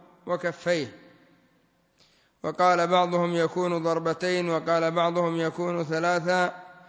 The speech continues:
أقصد أربعا، ولم يثبت في ذلك شيء. وقد اختلفوا كما تقدم معنا في الأمس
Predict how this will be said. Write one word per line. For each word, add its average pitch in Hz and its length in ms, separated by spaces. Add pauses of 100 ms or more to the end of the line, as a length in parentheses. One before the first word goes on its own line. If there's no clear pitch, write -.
(140)
أقصد 160 360
أربعا، 180 500
ولم 175 260
يثبت 175 340
في 175 120
ذلك 160 440
شيء. 151 320 (3500)
وقد 180 460
اختلفوا 190 640
كما 180 260
تقدم 180 480
معنا 185 400
في 165 100
الأمس 180 500